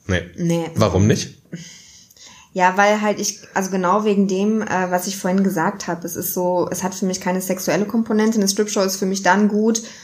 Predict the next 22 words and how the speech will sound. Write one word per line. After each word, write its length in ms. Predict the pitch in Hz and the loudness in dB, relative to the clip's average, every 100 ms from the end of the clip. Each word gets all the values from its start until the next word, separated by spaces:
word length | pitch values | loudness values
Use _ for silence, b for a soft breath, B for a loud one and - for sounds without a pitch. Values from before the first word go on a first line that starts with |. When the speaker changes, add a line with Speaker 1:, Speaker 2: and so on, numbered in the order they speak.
| B B | B B
Speaker 2:
wenn 580 | 190 185 185 185 175 - - 196 | -2 0 0 -2 -6 -10 -16 -18
cooles 320 | - 202 196 | -6 -2 0
Licht 260 | 196 214 - | 0 0 0
ist, 340 | 226 233 233 | 2 2 2
wenn 120 | 202 202 | 0 2
die 60 | |
Musik 540 | 196 196 202 220 226 - - | 2 2 2 -2 -4 -12 -10
laut 420 | 196 196 214 233 | 0 2 4 2
ist, 600 | 233 226 233 233 - - | 0 2 2 -2 -10 -4
wenn 560 | 202 190 190 190 190 - | -2 0 -2 -6 -8 -8
das 140 | 196 | -10
Publikum 440 | 196 208 226 - 202 | -8 -8 -6 -2 2
Bock 260 | 196 202 | 2 2
hat 320 | 240 240 - B B B B B _ | 2 2 -2 B B B B B _
und 260 | 202 202 | 2 2
nicht, 220 | 208 208 208 | 2 0 0
weil 140 | 196 | -2
ich 100 | 202 | -4
jetzt 200 | 202 - | -6 0
gerade 220 | 185 208 | 2 2
diese 220 | 202 190 190 | 0 0 -4
Situation, 1080 | 190 196 185 180 - 202 196 202 202 208 | -4 -2 -2 -2 -2 0 0 0 0 -2